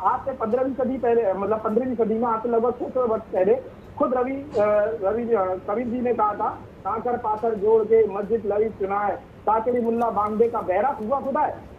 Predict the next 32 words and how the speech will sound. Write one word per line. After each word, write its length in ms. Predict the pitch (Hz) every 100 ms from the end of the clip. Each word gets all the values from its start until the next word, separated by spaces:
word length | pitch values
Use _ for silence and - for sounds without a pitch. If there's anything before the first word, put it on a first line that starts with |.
| -
तो 60 |
मतलब 260 | 220 247 262
इनको 180 | 254 285
अजान 460 | 196 190 254 269
तो 80 | 262
अच्छी 400 | 262 226 - 311
लग 160 | 311 294
रही 180 | 285
है, 100 | 254 - - -
परंतु, 340 | 208 247 247 202
परंतु 380 | - 240 247 262
इनको 200 | 247 254
हनुमान 340 | 214 247 254
चालीसा 280 | 254 226 226
बुरी 240 | 185 240
लग 140 | 247 233
रही 180 | 240
है। 220 | 240 240 - - -
आप 380 | 208 269 - -
अभी 280 | 202 262 285
ये 60 |
कह 160 | 277 262
रहे 120 | 262
थे 100 | 277
कि 80 | 277
प्रपंच, 380 | 233 226 247 220
इसमें 360 | 208 226 269
किस 140 | 277 277
प्रकार 300 | 294 277 285
का 80 | 285
प्रपंच 460 | 269 262 269 254
है? 300 | 254 285 -